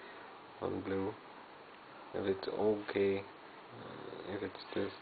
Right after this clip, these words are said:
normal, nothing to consider, it'll be green. If it's a little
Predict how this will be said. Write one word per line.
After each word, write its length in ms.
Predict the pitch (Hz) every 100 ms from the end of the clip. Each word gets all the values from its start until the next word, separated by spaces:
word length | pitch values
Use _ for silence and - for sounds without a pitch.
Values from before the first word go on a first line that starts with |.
| - 87 90 85 90 90
normal, 380 | 104 101 95 95
nothing 400 | 95 95 95 92
to 60 |
consider, 560 | - 92 92 90 92 90
it'll 220 | 90 85
be 140 | 87 87 -
green. 240 | 90 95 101 - - - - - - -
If 100 | 98
it's 220 | 101 95 95
a 40 |
little 400 | 95 104 110